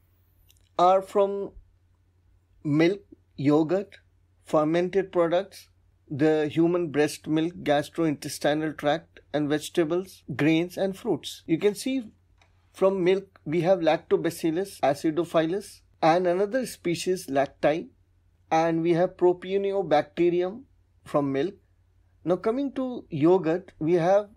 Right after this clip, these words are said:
Lactobacillus delbrueckii, and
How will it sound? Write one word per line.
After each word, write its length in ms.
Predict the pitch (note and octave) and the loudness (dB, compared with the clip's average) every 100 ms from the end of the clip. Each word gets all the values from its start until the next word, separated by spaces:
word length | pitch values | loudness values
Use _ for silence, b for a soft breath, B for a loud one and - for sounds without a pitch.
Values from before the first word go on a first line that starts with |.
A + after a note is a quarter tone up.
| _ _ _ _ _ _ _ | _ _ _ _ _ _ _
Lactobacillus 1120 | D3 D3+ D#3+ - G3 D#3 D3 F#3+ F3 F#3+ F#3+ _ D3 | 2 4 4 2 0 0 -2 -2 0 -2 -6 _ -8
delbrueckii, 1080 | B2 D3 D3+ E3 E3 D#3+ F#3+ F3 G3 A3+ - _ _ _ _ _ _ _ _ | -2 0 0 -2 -2 -4 -8 -6 -10 -10 -16 _ _ _ _ _ _ _ _
and 420 | D#3 D#3+ E3+ E3 | 0 0 -2 -8